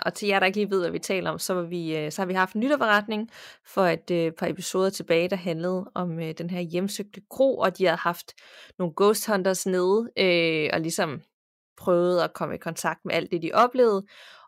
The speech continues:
Og, øh, så var det andet besøg, og den her gang havde de en clairvoyant med, og så havde de skrevet til os, at, øh, vi var velkommen, øh,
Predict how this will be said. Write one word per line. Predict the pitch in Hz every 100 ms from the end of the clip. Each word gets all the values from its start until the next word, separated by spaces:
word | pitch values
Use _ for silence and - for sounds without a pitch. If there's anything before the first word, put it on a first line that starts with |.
| _
Og, | - 190 185 180
øh, | 175 180 170
så | 190 - 214 -
var | 190
det | 202 -
andet | 214 294 330
besøg, | 240 - 240 -
og |
den | 202
her | 214
gang | 202 180
havde | 185
de | 175
en | 175
clairvoyant | 202 202 240 277
med, | 220 190
og | 185
så | 208
havde | 208
de | 196
skrevet | - 190 214
til | -
os, | - 202 208
at, | 202 208 185
øh, | 180 170
vi | 196
var | 185
velkommen, | 185 220 233 202 156 175 - - _ _ _ -
øh, | 175